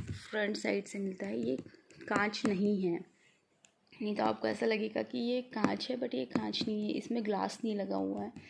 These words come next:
So, ये ऐसा इस तरह का है। और ये जो आप देख रहे हैं, ये पैक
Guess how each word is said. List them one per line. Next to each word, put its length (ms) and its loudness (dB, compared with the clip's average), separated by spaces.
So, 100 -4
ये 320 0
ऐसा 280 -4
इस 200 -8
तरह 200 -4
का 140 -8
है। 180 -4
और 160 0
ये 340 0
जो 140 2
आप 100 2
देख 300 -4
रहे 80 0
हैं, 60 -2
ये 60 0
पैक 320 -2